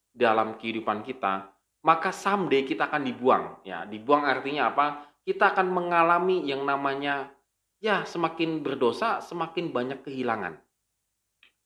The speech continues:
Coba kalau kita renung-renungkan deh. Kalau kita melakukan dosa, justru kita tidak diselamatkan, tetapi kita semakin banyak kehilangan. Kita tidak pernah bertambah, tetapi kita semakin banyak berkurangnya.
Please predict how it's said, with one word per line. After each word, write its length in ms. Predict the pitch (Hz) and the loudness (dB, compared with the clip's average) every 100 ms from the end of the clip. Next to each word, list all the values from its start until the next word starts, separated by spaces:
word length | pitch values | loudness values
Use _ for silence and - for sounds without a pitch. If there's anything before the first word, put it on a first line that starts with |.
| _ | _
Coba 240 | 202 226 202 | 4 4 4
kalau 160 | 170 | 2
kita 240 | 156 160 151 | 2 0 0
renung-renungkan 560 | 143 139 135 135 139 | -2 -2 -4 -4 -4
deh. 320 | 107 90 - _ _ _ - | -4 -4 -8 _ _ _ 2
Kalau 240 | 143 180 | 4 4
kita 160 | 165 233 | 0 0
melakukan 560 | 214 175 147 143 131 | 0 0 -2 -2 -2
dosa, 400 | 104 - 113 - | -2 -2 -4 -4
justru 400 | - 294 - 220 | -4 -6 -2 -4
kita 320 | 214 175 202 | -4 0 0
tidak 480 | - 135 120 - - | 0 -2 0 0 -2
diselamatkan, 720 | 127 - 123 120 143 - 98 101 | -10 -4 0 0 0 -2 -6 -6
tetapi 400 | 123 123 - 156 | -6 -6 -4 -6
kita 320 | 156 - 143 | -6 -4 -4
semakin 480 | 143 131 120 131 120 | -4 -6 -6 -6 -4
banyak 320 | 104 104 110 | -4 -4 -8
kehilangan. 480 | 113 104 95 85 80 _ _ _ _ _ | -6 -2 -2 -4 -10 _ _ _ _ _
Kita 240 | 156 180 | -2 0
tidak 320 | 202 160 107 147 | 2 2 0 0
pernah 160 | 147 143 | -2 -2
bertambah, 560 | 131 147 160 123 87 - | 0 2 2 2 0 -4
tetapi 320 | 113 113 120 | -8 -8 -8
kita 240 | 120 117 | -6 -6
semakin 480 | 110 120 104 - 107 | -6 -8 -10 -10 -6
banyak 320 | 98 98 98 | -4 -4 -6
berkurangnya. 560 | 101 - 107 92 87 | -12 -8 -8 -8 -10